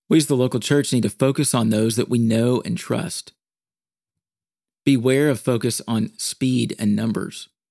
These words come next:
Andy Johnson in his book, Missions, would go on to write, "The work of missions is urgent, but it's not frantic. We long for a harvest, but God has nowhere guaranteed a rate of increase." We need to take the mindset of Paul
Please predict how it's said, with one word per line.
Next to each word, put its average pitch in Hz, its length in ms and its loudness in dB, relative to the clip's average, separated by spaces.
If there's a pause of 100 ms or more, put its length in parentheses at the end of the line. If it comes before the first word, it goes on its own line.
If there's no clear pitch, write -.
(760)
Andy 131 200 2
Johnson 120 420 0
in 113 80 2
his 110 140 0
book, 117 260 -2
Missions, 113 400 -2
would 110 140 -2
go 113 160 2
on 110 100 0
to 98 80 -2
write, 110 340 -4 (440)
"The 131 100 4
work 139 260 2
of 139 120 2
missions 123 420 0
is 107 220 -2
urgent, 110 480 -2 (100)
but 117 160 -2
it's - 160 -4
not 117 240 -4
frantic. - 560 -6 (680)
We 127 100 4
long 120 380 0
for 120 160 -4
a 104 80 -6
harvest, 107 480 -4
but 208 180 -2
God 131 320 0
has 120 240 -2
nowhere 127 640 2
guaranteed - 1000 -2
a 117 80 -4
rate - 400 -6
of - 100 -8
increase." - 600 -8 (1120)
We 127 80 0
need 127 120 0
to 117 60 -4
take 127 220 -2
the 117 80 -2
mindset 113 520 -2
of - 140 -8
Paul 110 460 -4